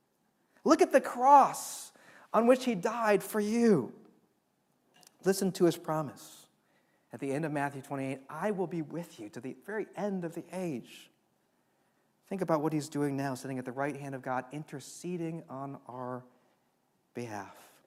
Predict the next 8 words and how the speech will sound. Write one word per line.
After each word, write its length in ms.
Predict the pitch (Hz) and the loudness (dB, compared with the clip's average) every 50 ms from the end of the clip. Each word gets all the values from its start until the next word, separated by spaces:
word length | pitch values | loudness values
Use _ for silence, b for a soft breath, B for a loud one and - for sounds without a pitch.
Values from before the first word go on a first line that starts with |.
| _ _ _ _ _ _ _ _ _ _ _ _ _ _ _ _ _ _ - | _ _ _ _ _ _ _ _ _ _ _ _ _ _ _ _ _ _ -10
In 140 | 113 117 113 | -10 -8 -4
Jesus 260 | 123 127 123 120 120 | -2 0 0 0 -2
Christ, 420 | - - 123 117 120 120 120 - | -4 -4 -2 -2 -2 -2 -4 -6
there 180 | 117 117 113 - | -6 -6 -6 -6
is 600 | - 127 127 120 117 120 117 - - - - - _ - | -4 -4 -4 -2 -4 -6 -8 -10 -10 -12 -14 -18 _ -16
grace 340 | - 120 127 123 110 107 - | -10 -6 -6 -6 -6 -8 -10
for 180 | - - 110 | -14 -14 -12
rebels 520 | 104 120 123 120 120 131 127 127 127 127 | -8 -8 -8 -6 -6 -6 -6 -6 -8 -10